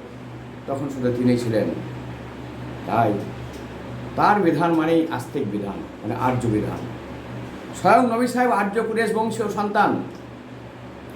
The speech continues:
স্বয়ং জিসাস তিনিও আর্য বংশোদ্ভূত। প্রত্যেকটা অবতার মহাপুরুষ কিন্তু আর্য বংশোদ্ভূত। এই আর্য কৃষ্টির প্রতিষ্ঠা যতক্ষণ পর্যন্ত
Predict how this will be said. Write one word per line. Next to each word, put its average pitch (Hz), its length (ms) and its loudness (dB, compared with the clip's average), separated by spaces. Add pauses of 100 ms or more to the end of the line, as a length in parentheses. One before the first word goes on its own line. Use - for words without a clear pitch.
(280)
স্বয়ং 214 240 6
জিসাস 226 420 4 (580)
তিনিও 208 200 0
আর্য 202 280 2
বংশোদ্ভূত। 220 580 2 (800)
প্রত্যেকটা 170 460 2
অবতার 160 400 4
মহাপুরুষ 143 540 2
কিন্তু 139 260 0
আর্য 123 260 2
বংশোদ্ভূত। 117 600 0 (720)
এই 127 180 4
আর্য 131 300 2 (100)
কৃষ্টির 143 320 -2
প্রতিষ্ঠা 139 380 -2
যতক্ষণ 131 480 0
পর্যন্ত 160 540 4